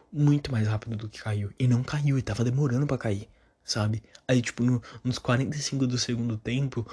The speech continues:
como você vê, um banco inteiro entrou à falência.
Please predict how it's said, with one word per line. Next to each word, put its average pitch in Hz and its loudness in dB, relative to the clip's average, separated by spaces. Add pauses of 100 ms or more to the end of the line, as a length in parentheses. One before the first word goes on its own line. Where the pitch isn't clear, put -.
(160)
como 113 -2
você 117 -2
vê, 107 0 (400)
um 135 6
banco 123 0 (140)
inteiro 127 2 (220)
entrou 117 -2
à 113 -4
falência. 110 -2